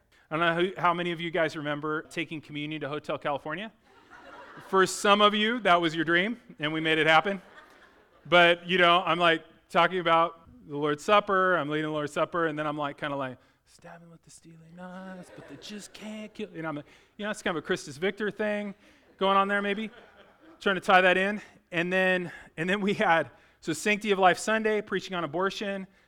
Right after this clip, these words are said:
They decided to have the lobster truck come. So, like, half of Menifee is out there while, you know, I'm preaching on abortion. Half the people are there for, for a lobster truck. We lost our, our location. We lost our meeting time. We lost our children's ministry.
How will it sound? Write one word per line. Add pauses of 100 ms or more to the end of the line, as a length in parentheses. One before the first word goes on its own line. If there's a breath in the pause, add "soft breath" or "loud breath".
They
decided
to
have
the
lobster
truck
come. (300 soft breath)
So,
like,
half
of
Menifee
is
out
there
while,
you
know,
I'm
preaching
on
abortion.
Half
the
people
are
there
for, (580 soft breath)
for
a
lobster
truck. (1200 soft breath)
We
lost
our,
our
location. (140)
We
lost
our
meeting
time.
We
lost
our
children's
ministry.